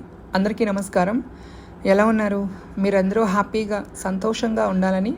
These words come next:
ఆ భగవంతుణ్ణి మనస్ఫూర్తిగా కోరుకుంటున్నాను. వ్లాగ్లోకి వెళ్ళే ముందు, ముందుగా మన సబ్స్క్రైబర్స్, అలాగే మన Insta ఫాలోవర్స్, ప్రతి ఒక్క ఫ్యామిలీ మెంబర్‌కి కూడానా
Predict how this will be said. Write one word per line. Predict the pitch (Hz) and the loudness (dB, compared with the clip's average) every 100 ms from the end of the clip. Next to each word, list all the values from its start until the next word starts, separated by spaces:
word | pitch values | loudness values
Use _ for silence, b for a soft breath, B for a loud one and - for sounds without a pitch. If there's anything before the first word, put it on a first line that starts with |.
| - | -4
ఆ | 190 | -2
భగవంతుణ్ణి | 185 180 180 208 208 196 190 262 - | 0 2 2 0 0 0 0 0 0
మనస్ఫూర్తిగా | 180 180 202 - 202 196 214 214 | 0 0 -2 -2 -2 -2 0 0
కోరుకుంటున్నాను. | 214 190 185 185 180 180 180 233 - B B B B 175 | 0 -4 -2 -4 -2 -2 -2 -4 -8 B B B B 4
వ్లాగ్లోకి | 190 185 202 247 254 | 8 8 6 2 2
వెళ్ళే | 214 196 | 0 2
ముందు, | 190 185 190 254 349 381 - | 2 0 2 2 0 -4 0
ముందుగా | 185 190 202 190 262 - B B - | 4 4 4 4 2 0 B B -2
మన | 196 190 | 2 2
సబ్స్క్రైబర్స్, | 190 196 190 - 202 196 190 - 185 190 - 190 | 2 0 0 0 2 2 0 -4 -4 -4 -6 0
అలాగే | 190 190 214 262 - - - | 2 2 -2 -4 -8 -16 -4
మన | 190 185 180 185 202 | 0 2 2 0 0
Insta | 196 190 233 220 | -2 2 2 4
ఫాలోవర్స్, | 214 175 180 185 185 180 185 185 - - - - | 4 4 6 6 4 2 -2 -2 -4 -14 -4 2
ప్రతి | 190 190 262 | 2 2 0
ఒక్క | 262 247 233 | 0 2 2
ఫ్యామిలీ | 220 196 190 | 2 0 0
మెంబర్‌కి | 190 185 185 185 190 | 2 4 2 0 -4
కూడానా | 185 180 180 233 | 0 2 2 0